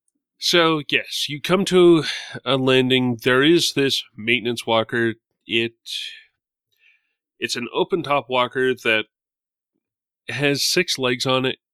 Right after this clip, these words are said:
a flat cargo area on it, and there's one person in an E V suit that is still lying flat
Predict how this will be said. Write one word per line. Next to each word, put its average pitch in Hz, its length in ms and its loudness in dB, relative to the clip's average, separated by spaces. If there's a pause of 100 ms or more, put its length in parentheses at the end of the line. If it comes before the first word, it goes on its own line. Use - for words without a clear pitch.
(640)
a 110 520 0 (120)
flat - 560 -4 (460)
cargo 113 560 -2
area 104 380 2
on 107 260 -6
it, 95 140 -8 (440)
and 107 480 -2 (240)
there's 113 400 0 (100)
one 123 320 -2
person 143 360 -4
in 110 220 -4
an 104 60 0
E 139 260 -10
V 139 380 -10 (440)
suit 113 440 0 (220)
that 110 240 0
is 113 280 0
still 139 260 -2
lying 113 540 0
flat 90 420 -8